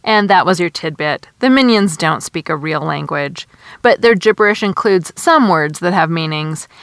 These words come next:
and many words mixed together from different languages. I'm Mignon Fogarty, better known as Grammar Girl.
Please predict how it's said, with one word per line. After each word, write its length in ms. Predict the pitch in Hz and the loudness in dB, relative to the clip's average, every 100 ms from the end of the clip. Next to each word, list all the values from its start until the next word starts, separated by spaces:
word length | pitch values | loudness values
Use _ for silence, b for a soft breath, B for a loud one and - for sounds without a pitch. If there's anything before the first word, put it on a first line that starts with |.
| B | B
and 380 | 208 202 180 185 | 2 4 6 6
many 260 | 214 233 214 | 4 4 2
words 400 | 160 160 151 175 | 0 -2 -2 -4
mixed 400 | 180 - - - | -6 -8 -14 -8
together 540 | 190 160 143 147 - | -4 -2 -2 -4 -8
from 180 | - 196 | -4 -2
different 320 | 175 151 - | -2 -6 -8
languages. 800 | 156 156 151 156 156 - - - - _ _ _ _ _ _ _ _ _ _ _ _ B B B | -8 -10 -10 -10 -10 -10 -12 -16 -20 _ _ _ _ _ _ _ _ _ _ _ _ B B B
I'm 180 | 208 226 | 2 2
Mignon 300 | 240 247 247 | 4 4 2
Fogarty, 500 | 202 180 185 180 180 | 2 0 0 -2 -4
better 320 | - 202 208 | -2 0 2
known 320 | 190 180 180 - | 2 2 0 -2
as 200 | 180 165 | -4 -4
Grammar 380 | 165 156 147 | -4 -4 -4
Girl. 420 | 143 143 143 147 | -6 -4 -4 -4